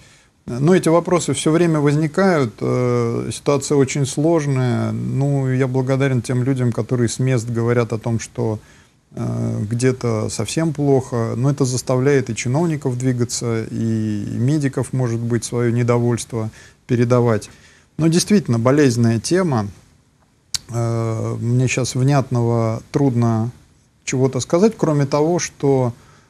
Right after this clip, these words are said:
я вижу, как, э, действуют, э, медики на местах, как мои коллеги продолжают, э, те, защищать пациентов, безусловно, э,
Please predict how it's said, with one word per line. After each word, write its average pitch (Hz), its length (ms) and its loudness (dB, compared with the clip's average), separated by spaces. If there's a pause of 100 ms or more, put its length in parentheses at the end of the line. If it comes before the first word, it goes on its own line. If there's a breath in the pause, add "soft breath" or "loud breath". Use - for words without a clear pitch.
(200 soft breath)
я 131 340 2
вижу, 135 360 2
как, 127 480 -4 (220)
э, 120 500 0 (420)
действуют, 120 720 2 (420)
э, 117 480 -2
медики 123 400 2
на 127 100 2
местах, 131 560 -2 (520)
как - 320 -4
мои 127 260 0
коллеги 113 760 0 (520 soft breath)
продолжают, 123 800 2 (160)
э, 113 920 -4 (100)
те, 120 580 0
защищать 135 560 2
пациентов, 123 580 -2
безусловно, 139 840 -2 (140)
э, 120 520 -2